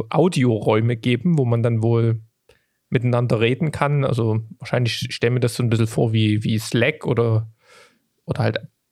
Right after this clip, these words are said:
keine Ahnung, früher gab's mal Teamspeak und, und wie die ganzen, ganzen Apps heißen, wo du dann halt einfach bloß im, im Facebook dich halt ein bisschen zusammen, ähm, reden kannst, also so im, im Clubhouse-Stil.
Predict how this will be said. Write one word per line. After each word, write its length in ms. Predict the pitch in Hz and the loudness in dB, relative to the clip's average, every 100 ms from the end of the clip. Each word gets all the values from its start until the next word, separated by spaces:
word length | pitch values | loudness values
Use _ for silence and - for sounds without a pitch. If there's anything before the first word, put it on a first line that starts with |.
| _ _ _ - - | _ _ _ -20 -8
keine 180 | 120 107 | -2 0
Ahnung, 240 | 117 110 | 0 -2
früher 300 | 110 123 113 | -2 0 2
gab's 180 | 107 107 | 0 0
mal 120 | 107 | -2
Teamspeak 680 | - 143 - - 147 135 - | 0 -2 -2 -2 -2 -2 -4
und, 340 | 139 120 - | -4 -4 -4
und 240 | - 120 110 | -2 -2 0
wie 100 | 127 | -2
die 100 | 131 | 0
ganzen, 640 | 123 123 131 117 113 110 - _ _ | 0 0 0 2 2 -2 -12 _ _
ganzen 280 | - - - | -4 -2 -2
Apps 320 | - - - | -4 -6 -6
heißen, 600 | 117 135 165 180 170 147 | -2 0 0 0 0 0
wo 80 | 120 | -2
du 80 | 127 | -2
dann 200 | 127 117 | 0 0
halt 140 | 117 | 0
einfach 240 | - 123 120 | -2 -6 -4
bloß 240 | 143 120 | -2 -2
im, 220 | - 110 | 0 0
im 120 | 110 | -2
Facebook 440 | 117 147 156 120 113 | -2 -2 0 -4 -2
dich 160 | 123 | -4
halt 100 | 120 | -2
ein 80 | 113 | 0
bisschen 180 | 110 113 | 0 -2
zusammen, 460 | - 117 117 113 113 - _ _ _ _ _ _ _ _ _ _ _ - | -2 0 0 0 -2 -8 _ _ _ _ _ _ _ _ _ _ _ -8
ähm, 520 | - 120 110 110 110 - _ _ - - | 0 2 4 2 0 -6 _ _ -8 -2
reden 320 | 123 120 123 | 0 0 -6
kannst, 800 | - 120 160 208 - - - - _ | -4 -2 0 -2 -6 -10 -12 -14 _
also 240 | 143 110 | -4 -2
so 200 | 113 113 | 0 -2
im, 220 | - 131 - | 0 -2 -2
im 120 | 113 | -4
Clubhouse-Stil. 880 | - 143 156 151 - - 165 165 165 | -2 0 0 -2 -4 -2 0 0 -2